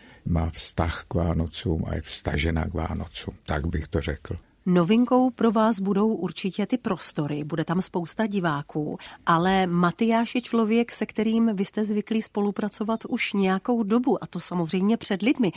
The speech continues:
Speaker 2: protože provázíte na svém zámku v Kostelci nad Orlicí, kde Matyáš hrává.
Speaker 1: Ano, my jsme vytvoři-, <laughs> my jsme vytvořili takovou sourodou dvojici. <laughs> Mladý a dospělý.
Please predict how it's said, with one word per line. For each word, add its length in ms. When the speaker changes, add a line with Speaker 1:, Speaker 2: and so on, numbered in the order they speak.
Speaker 2:
protože 580
provázíte 1000
na 140
svém 300
zámku 580
v 60
Kostelci 580
nad 240
Orlicí, 640
kde 180
Matyáš 600
hrává. 760
Speaker 1:
Ano, 320
my 100
jsme 360
vytvoři-, 480
<laughs> 140
my 60
jsme 180
vytvořili 560
takovou 440
sourodou 640
dvojici. 720
<laughs> 520
Mladý 600
a 280
dospělý. 840